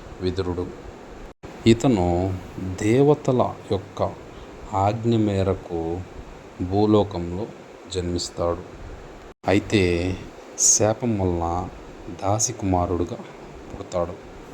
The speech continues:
అయినా సరే ధర్మబోధికుడుగానే ఎదుగుతాడు. అతను చిన్నప్పటి నుంచే ధర్మం పట్ల అపారమైనటువంటి నమ్మకాన్ని కలిగి ఉంటాడు. పెద్దవాడైన తర్వాత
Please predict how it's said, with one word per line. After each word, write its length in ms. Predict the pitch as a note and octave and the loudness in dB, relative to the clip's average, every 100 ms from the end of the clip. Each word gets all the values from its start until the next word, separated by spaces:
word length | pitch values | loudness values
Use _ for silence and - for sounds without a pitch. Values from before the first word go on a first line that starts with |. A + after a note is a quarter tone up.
| - - - - | -16 -16 -8 0
అయినా 220 | F#2+ G#2 A2 G2+ | 4 6 4 2
సరే 260 | F#2+ F2+ F2 F2+ - - - - F2+ | -2 0 0 -2 -8 -16 -14 -6 0
ధర్మబోధికుడుగానే 1300 | G2+ G#2 A2+ G#2+ G2 G2 G2 F#2+ F#2+ F2 F2+ F2 E2+ F2 - - - - - F#2 | 4 6 6 4 4 4 4 2 2 2 2 0 0 -4 -6 -14 -16 -16 -4 2
ఎదుగుతాడు. 480 | F2 F2 - E2+ E2 - - - - - - - - A2 | 2 2 2 2 0 -10 -16 -18 -16 -18 -18 -14 -4 0
అతను 300 | - A#2 F2+ F2 F2 - | 2 4 4 4 0 0
చిన్నప్పటి 500 | G#2 A2+ A#2 - - | 2 2 2 -4 0
నుంచే 360 | G#2 F#2+ - F2 F2 - - - - F2+ F2+ | 0 0 0 0 0 -4 -12 -14 -12 -4 2
ధర్మం 320 | G2+ A#2+ A#2 A2+ | 4 4 2 -2
పట్ల 360 | F2+ - F2+ F2+ - - - F#2+ | -8 0 0 0 -6 -14 -8 -6
అపారమైనటువంటి 1160 | - G#2 G#2 G#2+ G2+ F#2+ F2+ F2 E2+ E2 - E2+ E2+ - - - - F2+ | -4 0 2 2 2 2 0 0 -2 -2 -2 -2 -4 -8 -14 -12 -6 -2
నమ్మకాన్ని 640 | F#2 G2 G2 F2+ F2 F#2 - - - - F#2+ | 0 0 -2 -2 -2 -2 -4 -10 -16 -8 -4
కలిగి 240 | F2+ E2+ E2+ | -2 0 0
ఉంటాడు. 400 | E2 F2 E2+ F2+ - - - - - - - | 2 2 2 -2 -10 -14 -14 -16 -18 -16 0
పెద్దవాడైన 720 | G#2 G2+ A#2+ A#2+ A2+ G#2 G2+ F#2 F2+ | 2 6 6 8 8 6 4 2 0
తర్వాత 420 | F2 F2 E2 | 0 0 0